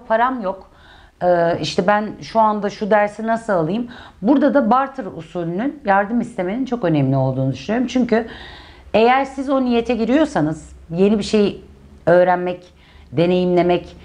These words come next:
kendinize yeni bir şey katmak istiyorsanız mutlaka sizin de masaya koyabileceğiniz bir şey vardır. Ve günümüzde gün geçtikçe barter usulü, yani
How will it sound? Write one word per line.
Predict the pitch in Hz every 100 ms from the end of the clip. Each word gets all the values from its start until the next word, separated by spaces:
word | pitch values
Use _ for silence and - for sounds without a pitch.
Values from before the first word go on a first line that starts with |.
| - - -
kendinize | 185 202 202 233
yeni | 220 214
bir | 233
şey | 226 202
katmak | 175 175 202 196
istiyorsanız | - 285 277 196 196
mutlaka | 220 320 294 254 196 190
sizin | 214 233
de | 214
masaya | 165 165 165 151
koyabileceğiniz | 165 160 151 185 254 190
bir |
şey | - 175 143 - - - - -
vardır. | 127 120 135 262 - - - - - 208
Ve |
günümüzde | 190 240 262 233 185 247 285 -
gün | 160 160 208
geçtikçe | 208 208 - 302 - 196 226 233
barter | 170 202 262 262 208
usulü, | 151 - 143 151
yani | 170 165 156